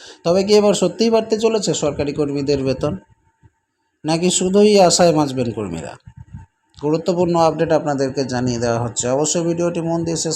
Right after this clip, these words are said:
পর্যন্ত দেখবেন এবং শেয়ার করবেন, যাতে অন্যরাও জানতে পারে। আমাদের চ্যানেলে নতুন হয়ে থাকলে সাবস্ক্রাইব করতে ভুল করবেন না, যদি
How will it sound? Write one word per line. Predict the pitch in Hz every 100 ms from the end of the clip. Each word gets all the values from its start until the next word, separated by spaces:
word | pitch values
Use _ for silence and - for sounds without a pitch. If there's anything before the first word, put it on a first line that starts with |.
| -
পর্যন্ত | 160 156 156 156
দেখবেন | 151 151 165 160
এবং | 143 135
শেয়ার | 131 - 147
করবেন, | 135 151 147 151
যাতে | 139 135
অন্যরাও | 127 123 120 113
জানতে | 104 120 120 113
পারে। | 104 95 - - _ _ _ _ _
আমাদের | 147 156 170
চ্যানেলে | 175 180 175 185
নতুন | 180 175 180
হয়ে | 180 175
থাকলে | 175 170 170
সাবস্ক্রাইব | 165 151 170 165
করতে | 165 160 165
ভুল | 147 151 151
করবেন | 156 151 151
না, | 156 151
যদি | 143 135